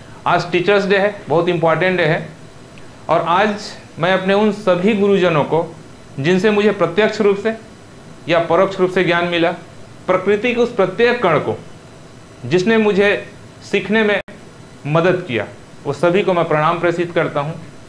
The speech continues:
और मेरा हर वह विद्यार्थी, हर वह स्टूडेंट जो मुझे आगे बढ़ने के लिए प्रेरित करता है, हर students मेरी प्रेरणा का स्रोत है। उनकी जिज्ञासा, उनकी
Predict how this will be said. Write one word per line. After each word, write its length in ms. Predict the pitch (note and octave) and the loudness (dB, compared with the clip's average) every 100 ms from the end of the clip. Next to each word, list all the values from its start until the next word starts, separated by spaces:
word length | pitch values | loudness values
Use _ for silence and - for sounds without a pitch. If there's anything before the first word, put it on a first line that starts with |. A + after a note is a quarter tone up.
| - - - - | -20 -20 -20 -2
और 120 | D#3+ E3+ | 0 2
मेरा 240 | F#3+ G3+ D#3 | 2 2 0
हर 200 | F3 G3+ | 0 2
वह 240 | F3 E3+ D#3+ | 2 0 -2
विद्यार्थी, 500 | C#3 B2+ B2+ B2+ C3 C3 | -2 0 0 0 -4 -2
हर 220 | E3+ G3+ | 0 0
वह 260 | F3 F#3 F3 | 2 0 0
स्टूडेंट 500 | E3+ C#3 E3 F#3 F#3 - - - - - - - - - | -2 -2 0 -2 -6 -16 -20 -20 -20 -20 -20 -20 -20 -14
जो 180 | B2 G3+ | 0 2
मुझे 280 | G#3 G3 G3+ | 4 2 2
आगे 280 | C#3+ E3 G3+ | 2 2 2
बढ़ने 280 | F#3 F3+ F#3 | 2 2 0
के 80 | F#3 | 0
लिए 100 | E3+ | 2
प्रेरित 340 | E3 D#3+ E3+ E3 | 4 4 4 0
करता 280 | B2+ C#3+ | 0 0
है, 300 | C#3+ D#3 D#3 - | 0 0 -4 -4
हर 160 | F#3 G3+ | 0 0
students 400 | F#3+ F3+ G3+ G3 | 0 0 0 0
मेरी 140 | F#3+ | 0
प्रेरणा 360 | F3 E3 E3 E3 | 2 2 0 0
का 120 | D#3+ | 0
स्रोत 320 | D#3 D3+ C#3+ | 0 0 0
है। 160 | D#3 E3 - - - - - | -2 -6 -12 -20 -20 -20 -8
उनकी 260 | D#3+ D#3 F#3 | -6 -2 -2
जिज्ञासा, 560 | D#3+ D3+ E3 D#3+ G3 F#3+ F#3+ - - - - - - - - | 0 2 2 4 2 0 -4 -16 -20 -20 -20 -20 -20 -18 -6
उनकी 600 | F3 F3+ A3 A3 E3+ - | -4 0 0 0 -2 -8